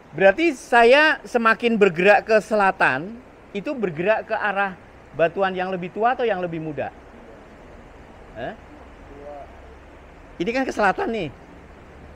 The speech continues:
Jadi kalau saya sekarang nomor tiga di sini, tadi kita di sini. Jadi kalau kita bergerak ke selatan, ketemu batuan biru kan berarti ketemu batuan biru ini. Berarti bergerak ke yang lebih,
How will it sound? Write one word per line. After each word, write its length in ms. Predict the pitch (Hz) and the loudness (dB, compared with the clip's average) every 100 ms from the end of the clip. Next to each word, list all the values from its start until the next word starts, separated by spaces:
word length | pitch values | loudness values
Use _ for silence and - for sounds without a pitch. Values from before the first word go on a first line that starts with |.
| - | -2
Jadi 160 | 156 208 | 0 2
kalau 240 | 214 208 | 4 4
saya 240 | 208 202 208 - | 6 4 4 2
sekarang 320 | - 214 254 | 0 2 4
nomor 240 | 233 202 | 2 0
tiga 240 | 220 185 214 | 0 2 2
di 80 | |
sini, 400 | 190 175 196 175 | 2 0 0 -2
tadi 320 | - 190 240 - | 0 0 0 -4
kita 240 | 226 247 | 0 0
di 80 | 208 | 2
sini. 480 | 185 180 190 131 120 | -2 -2 -2 -4 -2
Jadi 160 | 190 | -2
kalau 240 | 240 220 202 | 2 2 4
kita 160 | 214 | 2
bergerak 400 | 185 175 165 185 | 4 2 2 2
ke 80 | 190 | 2
selatan, 560 | 196 170 160 139 151 247 - - - - | 0 0 2 0 -2 -8 -18 -20 -16 -2
ketemu 320 | 196 220 220 | 0 2 4
batuan 400 | 185 180 208 196 | 4 6 4 4
biru 240 | 175 240 | -2 2
kan 160 | 294 262 | 2 2
berarti 240 | 208 214 | 0 -2
ketemu 320 | 269 247 233 | -2 -2 2
batuan 320 | 196 190 208 196 | 2 4 2 2
biru 240 | 202 202 | -4 -4
ini. 320 | 165 208 131 - - - - - - 139 | -4 -6 -10 -16 -20 -20 -20 -20 -12 -4
Berarti 240 | 160 247 | -4 -2
bergerak 480 | 190 147 160 190 190 | -6 -4 -2 -2 -2
ke 80 | 196 | -4
yang 160 | 190 | -2
lebih, 320 | 190 170 240 | -2 -4 -6